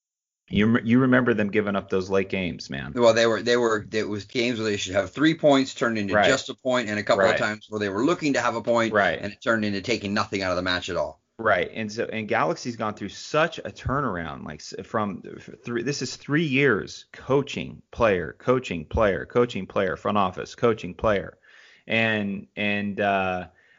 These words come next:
Speaker 1: I think, I actually think Galaxy are onto something here, um, under Schelotto. And, um, they, they, if, if they can, if they can pull together, um, another signing or two,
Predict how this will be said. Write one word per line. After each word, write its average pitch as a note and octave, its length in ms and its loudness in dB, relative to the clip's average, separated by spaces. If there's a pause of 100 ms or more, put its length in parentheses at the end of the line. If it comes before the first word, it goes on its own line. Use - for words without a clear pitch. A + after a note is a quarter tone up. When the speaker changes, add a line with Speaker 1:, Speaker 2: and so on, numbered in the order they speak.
(120)
Speaker 1:
I A#2 140 0
think, D3 560 -4
I C3+ 140 2
actually D#3+ 320 -2
think B2+ 400 -6
Galaxy G2 460 -2
are E2+ 60 -4
onto F2 200 -6
something - 360 -14
here, - 280 -16 (220)
um, F2+ 480 -4
under F2+ 240 -4
Schelotto. D#2+ 640 -8 (460)
And, G2 540 2
um, F#2 720 -2 (640)
they, A#2 640 2
they, B2+ 300 4 (240)
if, G2+ 280 -2
if G2 200 -2
they A#2+ 160 4
can, A2 340 -4
if - 180 -8
they A#2+ 160 2
can A2+ 160 -4
pull G2+ 220 -4
together, F#2 680 -2 (500)
um, F#2 520 -2
another G2 380 -2
signing F#2+ 480 -2
or F2+ 100 -4
two, F2+ 600 -2